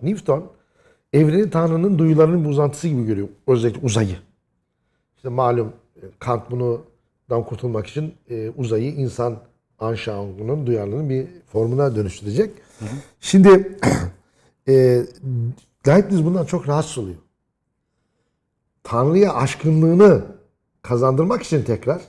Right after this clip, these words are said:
Speaker 1: şu kelamcılardan da çok etkilendiğinden dolayı, e, hem, e, skolastik felsefedeki o geçen üzerine uzun uzun konuştuğumuz cevheri suret, tüssel, türsel tözler fikrine,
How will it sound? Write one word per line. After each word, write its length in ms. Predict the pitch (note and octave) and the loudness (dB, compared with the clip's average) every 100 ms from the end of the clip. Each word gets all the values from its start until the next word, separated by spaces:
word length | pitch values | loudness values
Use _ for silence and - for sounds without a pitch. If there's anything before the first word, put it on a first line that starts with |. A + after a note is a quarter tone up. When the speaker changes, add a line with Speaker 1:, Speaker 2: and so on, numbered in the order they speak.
| _ _ _ _ _ _ _ _ _ _ _ | _ _ _ _ _ _ _ _ _ _ _
Speaker 1:
şu 120 | - | -16
kelamcılardan 640 | A#2+ C3 B2 A#2+ B2 B2 A#2+ | -4 0 0 0 0 0 -4
da 60 | G#2+ | -4
çok 240 | D3+ C#3+ | -6 -6
etkilendiğinden 720 | A2 - A2+ A2+ A#2 B2 D3 | -10 -6 -6 -4 -2 0 2
dolayı, 340 | A#2+ A#2+ G3 G3 - - - _ _ _ - | 4 4 4 0 -16 -20 -20 _ _ _ 0
e, 460 | C3 B2 B2 A#2+ F2+ - _ _ | 4 6 4 2 0 -10 _ _
hem, 360 | - A3 A3 - - _ _ _ _ _ _ - | 2 4 2 -6 -20 _ _ _ _ _ _ -12
e, 40 | C3 B2+ C#3+ - E3+ D#3 D#3 - | -10 -10 -12 -16 -16 -16 -16 -16
skolastik 600 | A#2 - C#3+ E3+ E3 G#3+ | -14 -8 0 2 2 -2
felsefedeki 760 | - D#3+ D#3 D3 D3 C#3+ D3 D3 | -2 0 0 0 0 0 0 -2
o 280 | D3 C#3+ B2 | 4 2 2
geçen 300 | C#3+ D3+ C#3+ | -2 0 0
üzerine 260 | B2+ C3+ | 2 0
uzun 200 | C#3+ D#3+ | 2 2
uzun 200 | E3 C#3+ | 4 2
konuştuğumuz 720 | - C#3+ C3+ - C#3 C3+ G2+ - _ _ _ - | 2 0 0 0 0 0 -2 -12 _ _ _ -2
cevheri 420 | C#3 D3 D#3 D3+ | 2 4 4 0
suret, 400 | - C#3+ B2+ - | 0 2 2 0
tüssel, 500 | C#3 - D#3+ C3 - - _ _ _ | -6 0 2 2 -2 -16 _ _ _
türsel 420 | - D3 C#3+ D#3 - | -4 -2 0 -2 2
tözler 360 | C#3+ C3 F3 | 2 4 2
fikrine, 460 | D3 G3+ G#3 A3 | 0 -4 0 0